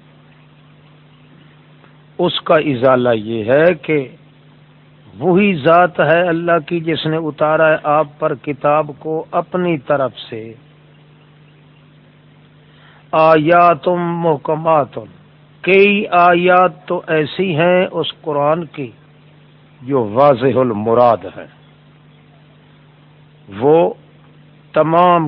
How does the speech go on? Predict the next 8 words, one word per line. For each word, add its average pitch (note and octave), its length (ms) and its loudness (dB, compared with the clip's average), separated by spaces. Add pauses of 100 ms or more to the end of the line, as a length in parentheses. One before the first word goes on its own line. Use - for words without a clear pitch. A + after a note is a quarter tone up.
(120)
کتاب D3 640 0
کا D3+ 140 -2 (300)
اصل B2 260 -2 (140)
ہے، E2+ 120 -20 (1900)
اور D#3 140 2 (180)
کئی G3+ 260 2 (120)
ہیں F3+ 160 2 (100)
متشابہات، A2+ 1000 -4